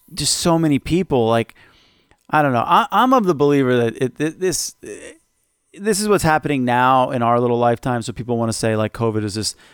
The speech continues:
massive thing. I, I just don't, I'm, I'm not, a, I just don't think it's that big of a deal. People are gonna f-, forget it.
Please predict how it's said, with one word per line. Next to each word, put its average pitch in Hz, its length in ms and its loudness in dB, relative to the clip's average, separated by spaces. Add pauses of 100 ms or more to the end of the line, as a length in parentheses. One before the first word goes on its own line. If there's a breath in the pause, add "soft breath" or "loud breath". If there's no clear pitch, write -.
massive 110 380 -4
thing. 107 240 -4
I, 104 160 -4
I 113 120 -6
just 110 200 -8
don't, 107 260 -8
I'm, - 200 -6 (120)
I'm 107 280 -4 (120)
not, 104 220 -6
a, 95 100 -12 (640)
I - 60 -4
just 120 160 -6
don't 113 140 -2
think 110 100 -4
it's 104 80 -6
that 104 160 -6
big 101 140 -4
of 104 100 -8
a - 40 -12
deal. 101 340 -6 (340 soft breath)
People 127 220 -4
are 120 40 -2
gonna 113 280 -4
f-, - 160 -10
forget 107 360 -4
it. 107 140 -6